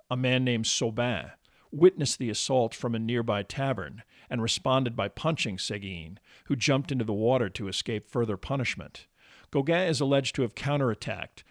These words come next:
knocking down Saubin and tossing two more local assailants into the water. At the height of this melee, another attacker kicked him in the shin, and the man's heavy clog shattered Gauguin's ankle. He fell to the ground as more locals poured out of the bars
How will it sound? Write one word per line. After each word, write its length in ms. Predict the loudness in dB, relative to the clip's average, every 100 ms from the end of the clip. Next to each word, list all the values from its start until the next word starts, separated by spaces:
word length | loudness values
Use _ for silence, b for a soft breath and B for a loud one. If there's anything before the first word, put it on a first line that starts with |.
| b
knocking 400 | -2 -2 -2 0
down 260 | 2 4 2
Saubin 580 | 0 0 0 -2 -4 -6
and 140 | -8
tossing 400 | 0 2 2 0
two 200 | -2 -2
more 280 | 2 2 2
local 380 | 2 0 0 -2
assailants 540 | -2 -2 0 0 -2
into 200 | -6 -6
the 60 | -8
water. 480 | -4 -2 -2 -4 -12 B B B B
At 140 | -6 -2
the 80 | 0
height 240 | 2 4
of 80 | 2
this 180 | 0 -2
melee, 440 | -2 0 -2 -4
another 360 | -2 2 4 4
attacker 420 | 4 0 -4 -4
kicked 360 | -8 -4 -4 -2
him 100 | -2
in 80 | 0
the 80 |
shin, 440 | 0 0 0 -2 -4
and 100 | -8
the 40 |
man's 320 | -4 -4 -4 -2
heavy 220 | -2 -4
clog 500 | -2 0 2 2 2
shattered 520 | 0 2 0 0 -2
Gauguin's 460 | -6 -4 -4 -4 -4
ankle. 460 | -6 -6 -10 -12 B B B
He 120 | -6 -4
fell 260 | 4 4
to 120 | 4 0
the 80 |
ground 440 | -2 0 2 2 0
as 120 | -2
more 200 | 0 0
locals 440 | 2 2 2 -4 -4
poured 300 | -2 0 2
out 120 | -2
of 100 | -4
the 60 |
bars 500 | -4 0 2 2 -2